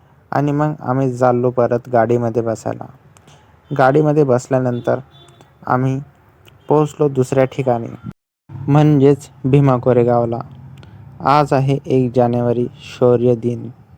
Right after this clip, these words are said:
दोनशे आठवा. आणि आम्ही सगळे निघालो आता भीमा कोरेगावला. आमच्यासोबत आम्ही चाललो आहे आता, ताई, भाऊजी, आमची दीपाताई आणि आम्ही सगळे. बसमध्ये चाललो, पण मग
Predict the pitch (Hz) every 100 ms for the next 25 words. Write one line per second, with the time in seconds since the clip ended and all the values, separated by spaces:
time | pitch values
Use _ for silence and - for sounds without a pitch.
0 | - _ _ _ _ _ - 131 123 127
1 | 131 123 - - - - _ _ _ _
2 | - - 139 135 139 - 127 135 139 135
3 | 127 135 127 127 131 127 123 131 127 131
4 | 120 127 123 120 120 117 131 - - -
5 | - - 131 139 143 135 131 127 131 131
6 | 123 120 - 123 123 123 123 120 120 123
7 | 139 - _ _ _ _ _ - 127 123
8 | 123 123 - - - 131 123 120 131 147
9 | - - _ _ _ _ 135 123 123 127
10 | 123 131 127 131 135 131 123 123 120 120
11 | 117 117 117 123 143 - - 127 131 143
12 | 143 131 131 - 127 123 139 160 _ _
13 | _ - 147 147 135 135